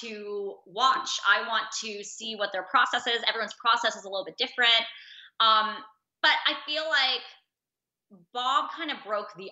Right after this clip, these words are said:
ice a little bit. It was such a classy move. On the first day of filming, he got gifts and wrote, like, a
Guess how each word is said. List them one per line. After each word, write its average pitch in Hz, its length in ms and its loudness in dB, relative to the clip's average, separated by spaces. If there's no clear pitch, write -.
ice 185 400 0
a 202 60 -6
little 175 380 -10
bit. 170 180 -4
It - 200 -14
was - 120 -14
such - 380 0
a - 40 0
classy 202 540 2
move. 165 400 -10
On 180 120 -10
the - 140 -8
first 233 260 -4
day 226 120 4
of 202 120 0
filming, 185 460 -4
he 233 480 2
got 208 400 2
gifts 247 500 -4
and 196 320 -8
wrote, 208 280 -2
like, 202 280 4
a 190 280 0